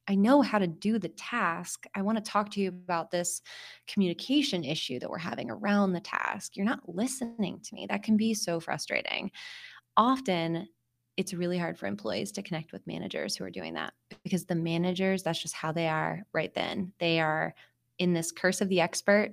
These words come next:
They are seeing everyone as folks who will benefit from the knowledge they can provide. It's a dangerous place for a manager to be. I think what I would say, though, is if you're in a job that you really like and you wanna help this manager, start with a shared goal.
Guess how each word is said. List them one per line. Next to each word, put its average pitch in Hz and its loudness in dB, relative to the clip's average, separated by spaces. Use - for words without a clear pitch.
They 165 4
are 165 2
seeing 185 0
everyone 175 0
as 160 -6
folks 175 2
who 165 0
will 170 0
benefit 165 6
from 170 -2
the 156 4
knowledge 156 2
they 160 0
can 160 -2
provide. 185 4
It's - -8
a - -4
dangerous 180 6
place 170 4
for - -6
a 151 0
manager 143 -2
to 139 -4
be. 135 -4
I 233 6
think 233 4
what 226 10
I 254 12
would 196 4
say, 254 6
though, 160 6
is 170 2
if 185 0
you're 196 4
in 196 8
a 185 2
job 170 0
that 165 -4
you 170 0
really 180 2
like 151 2
and 165 0
you 160 0
wanna 156 2
help 160 -4
this - -6
manager, 151 -2
start 226 2
with 226 2
a 208 4
shared 165 2
goal. 107 -6